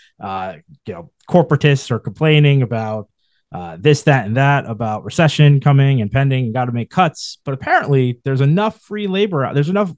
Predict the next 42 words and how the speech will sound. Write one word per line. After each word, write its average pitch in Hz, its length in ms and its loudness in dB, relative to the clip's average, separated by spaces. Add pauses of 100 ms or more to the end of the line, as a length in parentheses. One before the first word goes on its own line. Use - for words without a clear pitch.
(140)
work 196 380 -4
out 107 220 -6
there 104 340 -6 (580)
that 131 420 0
children, 131 600 0
if 117 120 -6
they 120 140 -2
enter 117 180 -4
the 117 60 -4
workforce, 110 720 -6 (460)
will 135 160 4
help 156 260 2
out 151 160 2
these 139 180 -2
corporations 139 920 -2
to 135 120 -2
achieve 127 380 -2
their 123 140 2
profit 131 380 -4
goals. - 440 -14
That, 110 180 -4
that, 123 140 -4
that 151 160 0
somehow 185 560 6
that 151 200 2
is 151 280 0
the, 123 420 -4
that's 139 220 -6
the, 135 240 -8
you 175 100 0
know, 120 100 2
that, 135 180 0 (500)
that's 160 140 -4
the - 120 -8
end 139 180 -2
sum. 214 280 2
That's 101 140 -4
the 127 80 0
ultimate 127 320 -4
goal, 180 320 0
is 101 100 -6
that 120 280 -2